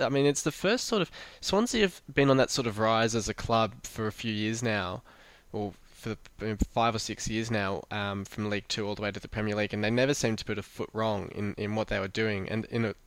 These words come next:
in a lot of ways, they actually mirror Bournemouth in, in their rise, with a great young English manager as well.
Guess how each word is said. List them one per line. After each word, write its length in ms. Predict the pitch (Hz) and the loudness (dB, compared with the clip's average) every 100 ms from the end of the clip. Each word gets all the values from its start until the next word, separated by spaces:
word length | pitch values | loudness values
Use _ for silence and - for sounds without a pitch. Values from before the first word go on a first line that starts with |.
| - | -10
in 100 | 113 | -4
a 60 | 110 | 0
lot 140 | 131 | 2
of 60 | 123 | 4
ways, 220 | 107 98 | 2 2
they 100 | 104 | 0
actually 280 | 104 - 101 | 0 0 0
mirror 280 | 104 104 98 | 0 -2 -4
Bournemouth 520 | - 110 113 98 - | -2 0 0 -2 -8
in, 240 | - 104 98 | -8 -6 -6
in 140 | 107 104 | -6 0
their 200 | 117 117 | 2 2
rise, 480 | 104 - 50 - - - - - - - | 0 -4 -8 -12 -16 -20 -20 -20 -20 -16
with 120 | - 104 | -10 -8
a 60 | |
great 320 | 98 113 107 | 0 2 2
young 300 | 101 110 107 | 2 2 2
English 380 | 104 107 104 - | 2 0 -2 -2
manager 400 | 104 107 104 107 | -2 -2 -2 -2
as 160 | 98 - | -4 -2
well. 420 | 110 107 50 - | 0 0 -2 -12